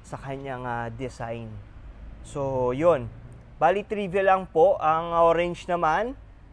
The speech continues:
ay isang, ah, exclusive color naman sa ating expander cross. So, cross, si cross lang po ang merong, ah, orange na kulay.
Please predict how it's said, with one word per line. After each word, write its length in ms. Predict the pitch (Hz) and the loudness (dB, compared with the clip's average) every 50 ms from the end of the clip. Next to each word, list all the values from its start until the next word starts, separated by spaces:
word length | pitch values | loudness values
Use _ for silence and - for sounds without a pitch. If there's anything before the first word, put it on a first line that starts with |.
| - - - - | -20 -20 -10 -4
ay 400 | - 160 175 180 180 175 175 - - | 0 0 2 2 0 0 -2 -6 -8
isang, 500 | 151 143 - - 170 160 160 160 156 156 | -12 -10 -4 0 0 2 2 0 -2 -4
ah, 300 | 147 139 139 139 135 - | -4 -2 0 0 0 -2
exclusive 680 | 113 135 - - - - 185 196 202 185 - 190 185 147 - | -4 -8 -12 -16 -16 -10 -6 -6 -6 -4 -4 -6 -8 -6 -4
color 400 | - 170 175 170 170 175 170 170 | 2 6 6 6 8 6 4 4
naman 480 | 160 147 143 156 156 160 156 151 131 120 | 2 -2 -2 -2 -2 -2 -2 -4 -6 -8
sa 260 | - 156 110 135 139 135 | -6 -4 -2 0 -2 -2
ating 240 | - 143 139 - | -4 -8 -12 -12
expander 760 | - 139 - - - - - 143 135 131 131 131 127 123 117 113 | -12 -16 -16 -18 -14 -6 -4 -2 -2 -2 -2 -4 -6 -6 -8 -8
cross. 640 | - - 120 123 120 110 104 - - - - - - - - - - - - - - - - - - - | -10 -8 -6 -4 -4 -4 -6 -8 -14 -20 -20 -20 -20 -20 -20 -20 -20 -20 -20 -20 -20 -20 -20 -20 -20 -20
So, 720 | - - 135 131 127 123 123 123 120 120 123 117 110 101 | -14 -8 -6 -4 -4 -2 -2 -2 -4 -4 -6 -8 -12 -12
cross, 300 | - - 151 170 170 - | -8 -2 0 0 0 -2
si 180 | - - - 160 | -6 -12 -12 -12
cross 300 | - - 170 175 160 - | -8 -6 -4 -6 -4 -4
lang 240 | - 180 165 170 170 | -2 -2 -2 -2 -4
po 320 | - 147 143 165 185 - - | -4 -2 -2 -2 -2 -4 -6
ang 300 | - 135 143 147 147 143 | -6 -4 -4 -4 -4 -6
merong, 500 | 143 147 143 135 139 139 135 135 135 - - - - - - - - - - - | -6 -4 -4 -4 -4 -4 -6 -6 -10 -14 -18 -20 -20 -20 -20 -20 -20 -20 -16 -10
ah, 260 | - 131 131 127 - - - | -6 -4 -4 -4 -4 0 4
orange 840 | 180 190 196 185 165 156 151 147 147 147 147 131 - - - - - - - - - - - - - - - - - | 6 6 6 6 6 2 -2 -2 -4 -6 -8 -8 -10 -14 -18 -20 -20 -20 -20 -20 -20 -20 -20 -20 -20 -20 -20 -14 -8
na 400 | 139 151 160 175 190 196 202 190 - - - - - - - - - - - - - - - - - - - | -4 -2 -2 0 0 -2 -4 -6 -10 -20 -20 -20 -20 -20 -20 -20 -20 -20 -20 -20 -20 -20 -20 -20 -18 -14 -10
kulay. 580 | - 139 131 123 123 120 117 117 110 107 101 | -6 -6 -4 -4 -2 -2 -2 -2 -4 -6 -8